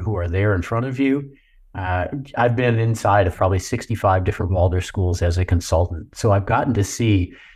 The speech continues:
the absolute blissful bestness, and I've gotten to see things that I go, <laughs> "Holy moly, we're pretty far from the indications here." And Steiner made it really clear that, that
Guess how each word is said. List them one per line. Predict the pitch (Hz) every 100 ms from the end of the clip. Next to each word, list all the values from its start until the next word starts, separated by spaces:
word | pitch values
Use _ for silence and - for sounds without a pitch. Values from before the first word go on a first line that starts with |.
| -
the | 123 104 90 -
absolute | 156 151 - 120 107 113 - _ - _
blissful | 123 120 127 143 139 - 127 98
bestness, | 107 139 - - - _ _ - - 117 123 139 175 - - - -
and | 120 107 107 107
I've | 101
gotten | 104 113
to | 107
see | - 113
things | 98 110 104 -
that | 95
I |
go, | 90 87 85 -
<laughs> | -
"Holy | - - 240 - 196 185 165
moly, | 151 156 156 131
we're | 123
pretty | 123 143 143
far | 156 - 123 123
from | - 110
the | 107
indications | 101 95 98 87 - 78 78
here." | 87 73 - - _ - - - -
And | 135 131
Steiner | 135 165 185
made | 156 151
it | 143
really | 139 131
clear | 131 156 120
that, | 107 123 123 123
that | 147 131 120